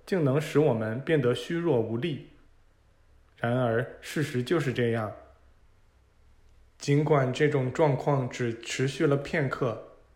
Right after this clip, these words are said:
但我们感觉像是过去了好几个小时才放松下来。我们那时如泥塑木雕一般，可心里充满了对那个强盗的巨大怜悯。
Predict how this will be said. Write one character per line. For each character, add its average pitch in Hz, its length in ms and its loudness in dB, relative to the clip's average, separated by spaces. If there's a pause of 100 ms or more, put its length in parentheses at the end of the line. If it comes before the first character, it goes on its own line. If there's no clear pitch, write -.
(120)
但 190 140 2
我 147 100 4
们 147 160 2
感 123 240 0
觉 123 340 -2
像 - 240 -4
是 156 120 -2
过 160 200 4
去 156 180 2
了 143 120 6
好 147 180 4
几 151 140 0
个 170 140 -2
小 127 240 0
时 127 480 0
才 127 160 -2
放 127 220 -2
松 123 220 -2
下 120 180 2
来。 107 260 -4 (920)
我 127 120 0
们 117 160 0
那 135 160 2
时 117 400 -2 (180)
如 127 200 2
泥 135 260 2
塑 156 240 -2
木 147 260 0
雕 156 240 2
一 151 140 0
般， 117 320 -4 (540)
可 127 120 -6
心 175 300 -2
里 143 260 -2 (140)
充 185 220 -4
满 139 260 0
了 131 120 -2 (120)
对 147 140 4
那 143 180 4
个 120 240 0
强 110 400 -6
盗 131 160 2
的 113 300 -4
巨 156 240 0
大 127 240 -2
怜 110 200 -6
悯。 123 240 -4